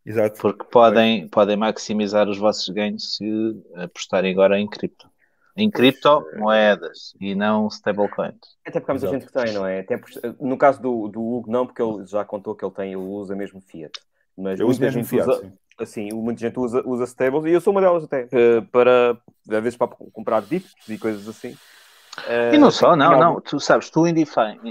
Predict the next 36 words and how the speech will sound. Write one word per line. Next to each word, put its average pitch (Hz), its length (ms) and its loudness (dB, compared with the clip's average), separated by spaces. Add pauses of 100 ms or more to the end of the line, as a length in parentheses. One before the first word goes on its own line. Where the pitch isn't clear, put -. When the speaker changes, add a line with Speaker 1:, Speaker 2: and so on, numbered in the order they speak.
(160)
Speaker 2:
malta 147 260 -4
que - 60 -14
está 143 140 -4
em 127 60 -8
DeFi 123 280 -4
é 139 220 -4
malta 135 340 -2
que, - 160 -10
Speaker 3:
Ah, 123 140 2
sim, 170 140 -4
isso 190 140 -18
é - 40 -12
outra - 120 -10
Speaker 2:
neste - 140 -6
Speaker 3:
coisa. 107 100 -4
Speaker 2:
momento, 170 440 2 (600)
promove, 98 960 -2
promove 98 500 -4
liquidez 95 600 -4
a - 40 -12
protocolos, 120 920 4
ou 90 100 -4
faz 127 240 2
staking, 104 640 2
Speaker 3:
Sim, 101 60 -2
Speaker 2:
ou, 101 320 4
Speaker 3:
tens 101 100 -2
razão. 92 140 -6
Speaker 2:
ou 98 100 2
está, 110 760 0
está 113 340 2
envolvido 110 480 2
numa 113 380 0
dessas 98 560 -4
engenharias 101 560 0
de, 101 120 -6